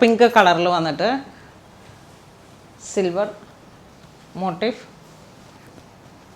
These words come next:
ഇപ്പം ഈ കളറും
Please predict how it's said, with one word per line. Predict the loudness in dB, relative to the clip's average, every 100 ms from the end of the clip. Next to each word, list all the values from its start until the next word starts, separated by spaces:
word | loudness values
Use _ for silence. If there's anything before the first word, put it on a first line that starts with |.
| -20 -20 -20 -20 -20 -20 -20 -20 -20 -20 -20 -20 -20 -20 -20 -20 -20 -20 -20 -20 -20 -20
ഇപ്പം | -6 -2
ഈ | -2 0
കളറും | 0 0